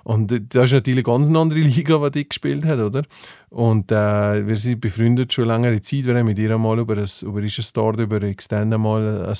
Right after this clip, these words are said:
Projekt in Würzburg und sie da über ihr, äh, sie kennengelernt und da hat man, ja, immer wieder Kontakt gehabt.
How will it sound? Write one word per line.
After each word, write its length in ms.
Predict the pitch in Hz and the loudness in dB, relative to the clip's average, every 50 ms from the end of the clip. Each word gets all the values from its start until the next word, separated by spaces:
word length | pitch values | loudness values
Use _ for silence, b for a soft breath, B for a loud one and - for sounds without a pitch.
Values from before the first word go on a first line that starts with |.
| - - | -6 -6
Projekt 440 | 107 104 104 117 - - - - | -4 -2 -2 -4 -6 -8 -6 -4
in 180 | 127 123 123 120 | -2 0 0 0
Würzburg 520 | 117 123 - - - - 120 117 - - | 0 -2 -4 -6 -6 -4 -2 -2 -2 -2
und 120 | 113 107 - | -4 -6 -6
sie 120 | - 104 | -6 -8
da 80 | 95 101 | -6 -6
über 220 | 101 104 113 110 113 | -6 -4 -4 -2 -2
ihr, 420 | 120 123 123 123 117 113 104 - | 0 0 2 2 0 0 -2 -4
äh, 200 | 95 107 104 101 | -4 -4 -4 -4
sie 80 | 101 - | -4 -6
kennengelernt 680 | - - 117 120 127 139 131 - 139 131 131 131 113 113 | -4 -2 0 2 2 2 0 0 0 0 0 0 0 0
und 140 | 107 95 - | -2 -2 0
da 40 | 110 | 0
hat 140 | 117 113 | 0 0
man, 320 | 110 113 110 104 87 - - - - | -2 -2 -4 -4 -6 -8 -12 -12 -8
ja, 280 | 107 104 107 110 110 104 | -6 -4 -2 -2 -2 -4
immer 360 | - - 120 123 131 135 123 | -4 -2 0 2 2 2 2
wieder 160 | 123 123 139 139 | 0 0 -2 -2
Kontakt 500 | - - 120 98 - 139 170 - - - | -2 -2 -2 0 0 0 -2 -2 -6 -8
gehabt. 240 | - 175 175 180 | -4 -4 -4 -4